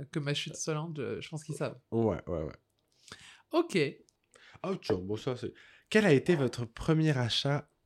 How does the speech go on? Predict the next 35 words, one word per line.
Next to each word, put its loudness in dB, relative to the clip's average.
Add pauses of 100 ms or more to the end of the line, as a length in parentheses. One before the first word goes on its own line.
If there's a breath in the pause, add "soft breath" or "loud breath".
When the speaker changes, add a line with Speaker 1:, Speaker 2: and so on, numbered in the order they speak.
(220)
Speaker 2:
un 0
peu -2
luxe, 2
un -2
peu -2
compulsif, -4
un 0
peu, -2
euh, 0 (1800 loud breath)
un 0
Speaker 1:
Euh, 4
Speaker 2:
peu 6
Speaker 1:
des 10
Speaker 2:
too 12
Speaker 1:
bot-, 12
Speaker 2:
much ? 8
Speaker 1:
des 12
bottines 6
Chloé. 4 (720)
Speaker 2:
Oh, -4
et -4
comment 4
elles 4
étaient ? -6 (340 loud breath)
Speaker 1:
Elles 0
étaient -2
en 0
cuir 0 (100)
gris 0
avec 0
des -4
très 0
hauts 2
talons. -2 (420)
Enfin, -2